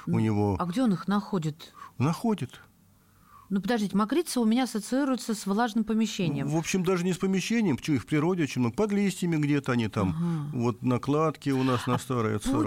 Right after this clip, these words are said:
Speaker 2: пауки
Speaker 1: сарая.
Speaker 2: любят воду или, наоборот, ее стараются избегать? Они же намокают, наверное.
Speaker 1: А, разные по-разному.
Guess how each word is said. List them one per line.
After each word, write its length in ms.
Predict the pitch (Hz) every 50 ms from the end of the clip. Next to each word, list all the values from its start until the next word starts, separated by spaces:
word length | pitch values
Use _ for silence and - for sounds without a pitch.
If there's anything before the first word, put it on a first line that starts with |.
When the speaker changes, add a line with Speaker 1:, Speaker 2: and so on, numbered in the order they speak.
| - 101
Speaker 2:
пауки 100 | - 339
Speaker 1:
сарая. 160 | 349 330 320 349
Speaker 2:
любят 380 | 415 427 427 294 262 - -
воду 560 | 190 185 190 202 190 175 156 139 147 147 147
или, 320 | - - 202 214 202 214 202
наоборот, 420 | 208 220 214 202 226 220 - -
ее 140 | 180 175 160
стараются 420 | - - 180 170 165 151 - -
избегать? 480 | 165 160 160 170 185 165 170 151 147 -
Они 140 | 185 220 220
же 80 | 190 226
намокают, 580 | 233 233 247 247 247 - 339 349 285 214 -
наверное. 600 | 185 170 160 151 151 147 139 139 151 160 - 160
Speaker 1:
А, 40 | 147
разные 380 | 143 170 170 147 139 175 175 156
по-разному. 800 | - 180 185 175 151 110 98 87 85 92 87 87 82 80 69